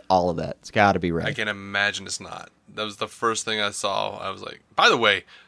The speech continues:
Speaker 2: I cracked up when Felicity couldn't sit in that chair correctly.
Speaker 1: <laughs> Yeah.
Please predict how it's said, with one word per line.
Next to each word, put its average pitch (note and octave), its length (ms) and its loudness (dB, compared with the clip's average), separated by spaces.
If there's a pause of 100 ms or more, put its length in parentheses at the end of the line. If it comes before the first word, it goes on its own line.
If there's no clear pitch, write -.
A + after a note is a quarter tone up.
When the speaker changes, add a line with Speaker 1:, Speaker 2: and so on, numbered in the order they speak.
(160)
Speaker 2:
I C#3+ 180 4
cracked A2 600 4
up G2+ 180 2
when G2+ 140 -10
Felicity G2+ 420 -8
couldn't F#2+ 240 -10
sit G2 140 -10
in F#2 80 -20
that F#2+ 140 -14
chair F#2+ 220 -6
correctly. - 440 -8 (100)
Speaker 1:
<laughs> - 120 -20
Yeah. E3 1800 6